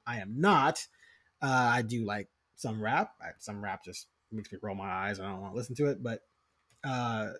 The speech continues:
he, he clearly was excellent. Dame actually, you know, Dame is, Dame is definitely good. He's not obviously up there with the elites, um, but he's someone who clearly works on his craft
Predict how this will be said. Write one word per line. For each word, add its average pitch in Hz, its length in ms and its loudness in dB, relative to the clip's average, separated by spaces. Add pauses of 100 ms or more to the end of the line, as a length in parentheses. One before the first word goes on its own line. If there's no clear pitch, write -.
he, 165 160 6
he 185 200 12
clearly 170 320 12
was 143 240 10 (1000)
excellent. 123 440 -2 (480)
Dame 175 340 12
actually, 160 560 12 (120)
you 214 240 -4
know, 139 360 4
Dame 202 300 12
is, 131 240 8 (220)
Dame 254 220 12
is 131 120 8
definitely 120 460 6
good. 110 420 -2 (460)
He's 160 200 4
not 190 560 12
obviously 156 680 8 (260)
up 156 200 2
there 139 220 6
with 135 180 4
the 139 240 0
elites, 143 540 4 (560)
um, 117 600 0 (300)
but 139 340 4
he's 175 320 6
someone 165 320 10
who 143 140 8
clearly 151 420 10
works 135 280 6
on 143 100 2
his 131 120 0
craft 127 440 0